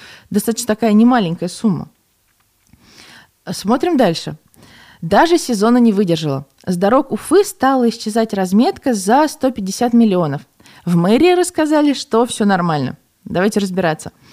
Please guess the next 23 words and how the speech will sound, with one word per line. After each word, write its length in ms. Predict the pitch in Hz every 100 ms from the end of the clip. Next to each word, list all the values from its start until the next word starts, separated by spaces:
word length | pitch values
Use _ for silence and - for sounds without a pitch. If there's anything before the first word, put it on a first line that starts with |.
| - -
«Со 160 | - 269
многих 300 | 240 330 320
дорог 280 | 233 254 254
Уфы 320 | 240 - 427
стала 460 | 440 - 294 349 277
исчезать 400 | - 226 247 294
разметка. 640 | 240 226 214 175 - 147 _ - -
Автомобилисты 760 | 185 233 233 214 220 453 -
беспокоятся, 720 | 233 - 202 - 233 202 185 175
что 200 | - 214
на 100 | 214
основных 440 | - 226 240 254
объектах 640 | - 185 196 339 - 214
к 20 |
зиме 300 | 185 180 220
вообще 340 | 311 226 - 269
её 120 | 269
не 140 | 240
останется. 580 | 233 233 202 170 151 - - _ - -
Например, 420 | 214 220 262 339
на 140 | 339 233
улице 260 | 262 247
Цурюпы. 480 | 233 - 226 170 -